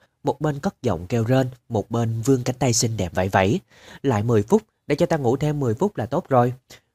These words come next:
Vì sao mệt như vậy, nàng rõ ràng leo lên giường liền ngủ. Trong nhà có một bà quản gia, nàng ngay cả thức đêm xem văn kiện cũng không được phép. Như thế nào so với bình thường còn muốn mệt hơn vài phần đâu. Là vì quan hệ rất thả lỏng, lập tức đem áp lực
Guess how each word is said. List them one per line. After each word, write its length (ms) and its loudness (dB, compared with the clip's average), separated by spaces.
Vì 140 0
sao 220 2
mệt 200 -2
như 100 -2
vậy, 280 2
nàng 160 -4
rõ 180 0
ràng 300 0
leo 160 0
lên 140 -2
giường 200 -2
liền 200 -4
ngủ. 280 0
Trong 160 -4
nhà 200 -2
có 80 -4
một 200 -6
bà 100 -2
quản 300 -4
gia, 240 4
nàng 180 -6
ngay 120 -2
cả 200 -2
thức 220 -6
đêm 220 -2
xem 180 -6
văn 160 -6
kiện 240 -4
cũng 140 -8
không 180 -6
được 180 -4
phép. 220 0
Như 160 -2
thế 140 -4
nào 240 -2
so 140 -4
với 120 -4
bình 180 -6
thường 300 -2
còn 140 -8
muốn 180 -8
mệt 200 -4
hơn 160 -6
vài 160 -2
phần 220 -8
đâu. 220 4
Là 120 2
vì 160 4
quan 240 2
hệ 240 0
rất 220 -4
thả 180 -4
lỏng, 240 0
lập 160 -4
tức 200 -2
đem 180 -2
áp 160 -4
lực 180 0